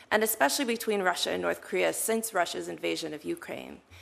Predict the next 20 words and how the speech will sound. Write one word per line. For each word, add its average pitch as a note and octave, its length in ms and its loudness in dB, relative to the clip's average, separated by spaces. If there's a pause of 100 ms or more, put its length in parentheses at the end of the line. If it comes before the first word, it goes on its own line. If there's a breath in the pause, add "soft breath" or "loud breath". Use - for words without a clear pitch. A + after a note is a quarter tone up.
(560 loud breath)
However, A3+ 580 8
since C4 380 2
the A3+ 120 2
failure C4 440 2
to G#3 160 -4
reach A3 260 -2
an G#3 80 0
agreement F#3 640 2
in G#3 120 -2
two A3 180 -4
thousand F3+ 380 2
nineteen E3+ 720 -4
to - 140 -6
keep - 320 -4
U G#3 220 0
S F3 340 4
North F#3+ 280 0
Korea F#3 240 2
rapprochement E3+ 760 0
alive, E3+ 540 4